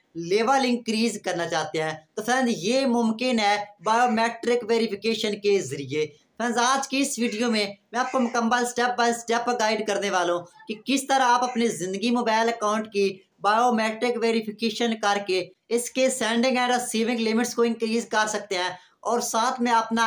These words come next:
एडवांस लेवल भी एक्टिवेट कर सकते हैं। फ्रेंड्स, बहुत ही सिंपल है। अगर ये वीडियो मुकम्मल वॉच करते हैं तो आपको किसी एजेंट, किसी दफ्तर में जाने की जरूरत नहीं पड़ेगी।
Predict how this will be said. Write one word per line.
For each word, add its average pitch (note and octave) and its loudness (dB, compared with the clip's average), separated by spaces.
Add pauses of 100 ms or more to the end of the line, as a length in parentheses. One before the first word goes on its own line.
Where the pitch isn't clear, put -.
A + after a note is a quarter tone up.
(100)
एडवांस G3+ 2
लेवल G3+ 0
भी G3 2 (440)
एक्टिवेट G3+ 0
कर D#3 -2
सकते C#3+ -8
हैं। C#3+ -4 (280)
फ्रेंड्स, A3 0
बहुत G#3+ 2
ही B3+ 0
सिंपल G#3+ 0
है। G3+ 0
अगर A#3+ 0
ये B3 2
वीडियो B3 0
मुकम्मल A3+ 0 (100)
वॉच G#3 2
करते G3+ -2
हैं F#3 -4 (240)
तो A#3 2
आपको B3 2
किसी A#3+ -6
एजेंट, G#3+ 0 (180)
किसी B3 -2 (120)
दफ्तर G3+ 0
में A3+ 2
जाने A3 0
की G#3+ 2
जरूरत G#3 2
नहीं G#3 0
पड़ेगी। G3+ -2